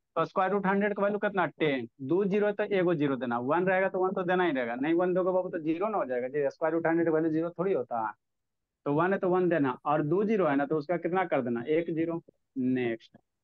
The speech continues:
जैसे square root बाबू का टू थाउजेंड है ना, इसका कहेगा Square root, तो मेरा बच्चा डरेगा। अगर even number of zero रहेगा तो, ऑड रहेगा तो नहीं। ऑड वाला कैसे निकालेंगे बताएंगे।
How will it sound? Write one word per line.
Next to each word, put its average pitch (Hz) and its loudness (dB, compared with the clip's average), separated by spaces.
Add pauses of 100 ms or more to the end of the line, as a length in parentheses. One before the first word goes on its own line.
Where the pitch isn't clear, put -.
(380)
जैसे 170 2
square 190 2
root 233 2
बाबू 185 4
का 311 0
टू - -10
थाउजेंड 120 -10 (1300)
है 185 0
ना, 151 -4 (560)
इसका 190 2
कहेगा 226 2
Square 220 0
root, 147 0
तो 185 -2
मेरा 202 2
बच्चा 208 0
डरेगा। 202 2 (120)
अगर 202 0 (100)
even 202 0
number 233 2
of 190 -8
zero 220 0
रहेगा 214 0
तो, 208 0 (240)
ऑड 180 2
रहेगा 196 2
तो 196 -2
नहीं। 180 0 (500)
ऑड 160 0
वाला 185 0
कैसे 190 -4
निकालेंगे 202 -2
बताएंगे। 131 -6